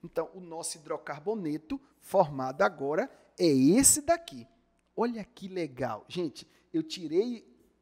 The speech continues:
a, os dois, os, as duas moléculas de C O dois,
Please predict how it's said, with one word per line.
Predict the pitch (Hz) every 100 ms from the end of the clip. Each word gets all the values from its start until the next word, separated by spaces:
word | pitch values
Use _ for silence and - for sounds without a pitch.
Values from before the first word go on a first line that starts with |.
| _ _
a, | 143 151
os | 170 131
dois, | 127 175 180
os, | 160 151 147 131 127 -
as | 143
duas | 135 233
moléculas | 202 185 160 170 - 143
de | 147
C | - -
O | 147
dois, | 120 123 135 165 -